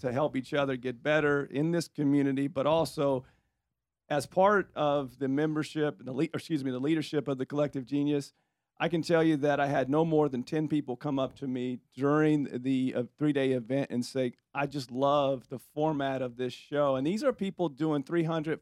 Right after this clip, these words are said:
four hundred, five hundred transactions a year, if not more, ten million dollar businesses and above, and say, "The way that you guys, uh,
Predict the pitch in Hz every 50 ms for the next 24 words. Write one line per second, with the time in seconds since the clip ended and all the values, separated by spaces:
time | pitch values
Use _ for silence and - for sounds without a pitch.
0 | _ - 165 160 156 156 170 165 160 160 160 - _ 165 156 156 156 160 160 160
1 | 147 - - 165 156 151 143 156 156 147 147 - - 160 143 131 143 135 139 147
2 | 156 160 156 151 139 - - 147 151 156 139 135 139 147 156 160 160 160 160 160
3 | - _ _ _ _ _ _ _ _ - 170 180 170 165 180 175 165 156 151 147
4 | 160 160 156 156 175 - 156 160 - 170 160 139 151 151 147 - 151 147 139 139
5 | 147 151 160 160 151 147 143 - 156 151 147 - - _ _ _ _ _ _ _
6 | _ _ 160 151 135 143 - 190 190 180 190 180 139 151 151 147 135 156 151 151
7 | 147 147 143 139 135 - - - 139 135 127